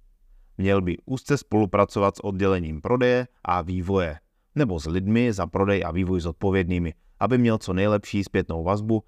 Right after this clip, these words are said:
na všechny marketingové aktivity. Co tedy může být jeho úkolem?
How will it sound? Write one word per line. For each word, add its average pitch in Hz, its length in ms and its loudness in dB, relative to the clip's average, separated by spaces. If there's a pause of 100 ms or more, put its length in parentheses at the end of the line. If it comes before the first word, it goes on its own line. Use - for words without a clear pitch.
(140)
na 98 160 0
všechny 90 340 -4
marketingové 90 680 0
aktivity. 82 560 -4 (960)
Co 98 180 -2
tedy 98 200 2
může 95 240 2
být 90 160 2
jeho 92 180 0
úkolem? 127 520 0